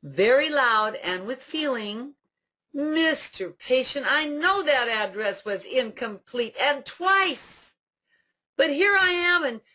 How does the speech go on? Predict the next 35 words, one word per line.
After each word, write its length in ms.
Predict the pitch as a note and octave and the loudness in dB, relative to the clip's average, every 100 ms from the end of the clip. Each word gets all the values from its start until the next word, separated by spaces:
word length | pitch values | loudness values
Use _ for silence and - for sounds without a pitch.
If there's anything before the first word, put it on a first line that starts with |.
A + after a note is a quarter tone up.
| _ _ - | _ _ -2
I'm 240 | D#4+ F#4+ | 0 2
gonna 200 | F#4 E4 | 0 0
fix 220 | D#4+ E4+ | -2 -4
it 120 | D4 A#3 | -4 2
right 260 | C#4 C4 | 2 2
now. 200 | A#3 A3 | -2 -4
You 340 | G#3 C#4 F4 C4 | -2 0 0 0
really 420 | C4 C4 A#3+ G#3 | -2 -2 -2 -4
don't 280 | E3+ A3 F#3+ | -4 -4 -2
have 260 | G#3 F3+ | -2 -2
to 80 | F#3+ | 0
have 160 | F3+ D3+ | -2 -2
a 100 | C#3+ | 0
heart 240 | B3+ D4 | 4 4
attack 440 | F3+ - F#3+ F#3+ | 2 -2 -2 -2
over 240 | F#3+ E3+ D#3 | -4 -4 0
this, 400 | G#3+ E4+ C#4 C4 | 2 4 2 -2
because 400 | G#3+ A3 B3+ A#3 | -10 -2 0 0
I'm 200 | C#4 F4+ | -2 -2
telling 320 | C4+ A#3 A3+ | 0 0 0
you, 120 | B3+ | -4
I 200 | A#3+ A#3 | -2 -4
can 200 | C#4+ F#3 | -6 -12
fix 260 | F3 - - | -8 -8 -8
an 100 | F#3+ | -6
address 760 | G#3+ A3+ A#3 G3 G#3 A3+ A3+ | -2 0 0 -2 0 0 0
change 440 | - - G#3 B3 F#3 | -4 -6 -2 -2 0
like 340 | E3+ A#3+ C#4 | 2 2 0
that. 280 | F#3 F3+ D3+ | 2 2 2
Now, 200 | G#3 B3 | 0 0
what 160 | D4+ D#4 | 0 -2
is 140 | C4 | -4
that 240 | G#3+ F3 - | -6 -6 -6
zip 280 | G3 F#3+ | -4 -4
code? 200 | - E3+ | -6 -12